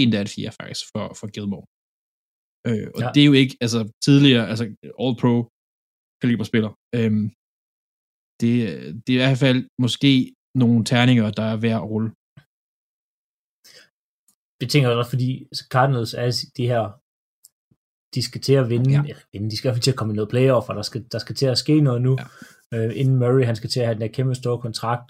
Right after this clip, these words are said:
Speaker 2: og Hopkins kontrakt udløber også inden for ikke så kort tid. Altså, der er, det skal, det er ved at være op
Speaker 1: Ja.
Speaker 2: over i deres vindue i hvert fald, og der, Gilmore kan nok godt hjælpe den her sæson, men som du siger, om tre sæsoner eller to sæsoner, så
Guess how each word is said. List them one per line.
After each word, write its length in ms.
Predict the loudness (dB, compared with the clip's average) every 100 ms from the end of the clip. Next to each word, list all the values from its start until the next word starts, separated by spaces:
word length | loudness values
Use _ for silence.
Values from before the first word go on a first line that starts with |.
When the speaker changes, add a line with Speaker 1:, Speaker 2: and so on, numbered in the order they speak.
| -6
Speaker 2:
og 320 | -6 -6 -10 _ _ _
Hopkins 320 | -4 -2 -8 -6
kontrakt 340 | -8 -4 -4 -2
udløber 300 | -2 -4 -4 -4
også 120 | -4 -6
inden 160 | -6 -6
for 100 | -8 -8
ikke 120 | -10 -12
så 40 | -10
kort 140 | -10 -10
tid. 100 | -10 -10
Altså, 120 | -8 -2
der 80 | 0 2
er, 60 | 0 -6 _ _ _ _ _ _ _ 0
det 120 | 2
skal, 160 | 2 -2 -4 _
det 60 | 2
er 80 | 4
ved 80 | 4
at 20 |
være 120 | 2 0
op 100 | -4
Speaker 1:
Ja. 80 | -4
Speaker 2:
over 300 | 0 2 2 0 -6
i 100 | -10 -6 0
deres 180 | 0 2
vindue 220 | 2 2 2
i 40 | 0
hvert 140 | -4
fald, 140 | -8 -10 -10 -10
og 40 | -2
der, 100 | 0 0 _ _ _
Gilmore 280 | 2 2 0
kan 80 | 0
nok 100 | -2 0
godt 120 | -4 -4 -2
hjælpe 200 | 2 2 0
den 80 | -2
her 60 | 0
sæson, 300 | 0 0 0
men 80 | -2
som 120 | -2 -2
du 60 | 0
siger, 140 | 0 -2 _ _ _ _
om 60 | -20 _ -4
tre 120 | 0 0 0
sæsoner 300 | -2 -4 -6
eller 140 | -10 -8
to 80 | -6 -4
sæsoner, 320 | -4 -6 -6
så 120 | -10